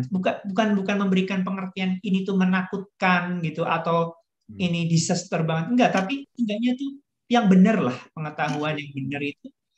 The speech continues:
Speaker 1: belum tersampaikan secara sempurna, saya pikir di masyarakat ya.
Speaker 2: Hmm.
Speaker 1: Eh,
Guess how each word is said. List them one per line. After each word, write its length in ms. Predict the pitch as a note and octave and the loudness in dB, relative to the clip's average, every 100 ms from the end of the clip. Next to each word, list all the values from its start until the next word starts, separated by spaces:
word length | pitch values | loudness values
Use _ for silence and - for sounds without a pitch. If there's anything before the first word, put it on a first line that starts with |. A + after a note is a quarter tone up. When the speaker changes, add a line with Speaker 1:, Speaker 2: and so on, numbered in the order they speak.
| _ - | _ -6
Speaker 1:
belum 260 | D3+ F3 F#3 | 0 2 2
tersampaikan 600 | F#3+ G3 F3+ F#3 F3+ F3+ F3 | 2 -2 -2 -2 -2 -2 -4
secara 440 | - D#3 D#3 - | -2 0 0 -4
sempurna, 640 | - D#3+ D#3+ D3 D3+ D#3+ B2+ | -4 -4 -4 -6 -2 -2 -2
saya 200 | C3 B2+ | -6 -8
pikir 280 | B2+ B2+ D#3+ C#3 | -8 -8 -6 -4
di 60 | B2 | -4
masyarakat 520 | B2 A#2+ B2 E3+ E3 B2 | -6 -8 -6 -4 -4 -2
ya. 160 | C#3+ F#3 - _ _ _ | -4 -4 -12 _ _ _
Speaker 2:
Hmm. 100 | A2 | -6
Speaker 1:
Eh, 140 | A#2 | -4